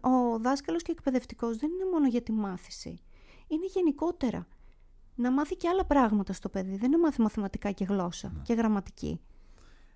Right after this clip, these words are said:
Speaker 2: Αυτή η, αυτό το φαινόμενο των, ειδικά τα, τα τελε-, τα τελευταία χρόνια, ε, οι γονείς να παίρνουν ένα παιδί και να, από το πρωί που θα ξεκινάει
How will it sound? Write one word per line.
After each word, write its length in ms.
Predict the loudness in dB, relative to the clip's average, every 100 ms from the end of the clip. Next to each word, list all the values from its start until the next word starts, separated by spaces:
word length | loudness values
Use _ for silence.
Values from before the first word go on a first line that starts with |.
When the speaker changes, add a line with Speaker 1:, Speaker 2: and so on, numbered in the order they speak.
| -12
Speaker 2:
Αυτή 680 | -2 -2 -2 -8 -6 -4 -2
η, 1160 | -4 -4 -2 0 2 0 0 0 -2 -2 -2 -4
αυτό 340 | -6 -6 -6 -6
το 100 | -2
φαινόμενο 720 | 4 6 8 8 6 4 0
των, 360 | -2 -2 -2 -2 0
ειδικά 360 | 0 2 2
τα, 200 | 4 2
τα 100 | 0
τελε-, 240 | -2 -4 -4
τα 100 | -4
τελευταία 440 | -4 -4 -4 -6
χρόνια, 480 | -6 -6 -6 -8 -12 -20 -20 -20 -20 -20 -10
ε, 480 | -4 -2 0 -2 -2
οι 140 | -2
γονείς 720 | 0 2 2 2 2 -2 -6 -4
να 160 | -4
παίρνουν 340 | 0 0 0 0
ένα 200 | 0 0
παιδί 560 | -2 -2 0 -2 -4
και 220 | -6 -4 -2
να, 280 | -2 -2 0 0 0 -2 -4 -4 -4
από 220 | -4 -4
το 180 | -4 -4
πρωί 360 | 0 2 2
που 140 | -2 -6
θα 120 | -8
ξεκινάει 520 | -6 -6 -4 -2 -2